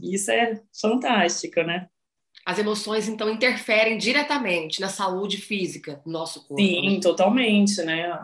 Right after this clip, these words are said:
Speaker 1: A, a gente tem um eixo no nosso corpo que chama neuroendócrino imunológico, né?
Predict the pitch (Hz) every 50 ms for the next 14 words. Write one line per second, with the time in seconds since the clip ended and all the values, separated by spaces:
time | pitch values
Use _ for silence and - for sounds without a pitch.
0 | - - 156 156 156 160 160 156 156 151 156 185 185 185 - - 214 208 208 208
1 | 208 185 175 180 190 196 196 - - 175 170 165 165 165 160 160 - - - -
2 | 196 202 196 196 - - - - 180 170 170 165 165 180 190 208 247 262 254 262
3 | 254 254 247 208 185 180 208 208 - 220 208 202 202 202 202 208 202 202 202 208
4 | 208 240 285 247 196 170 165 160 160 160 156 147 147 - - 151 156 156 175 190
5 | -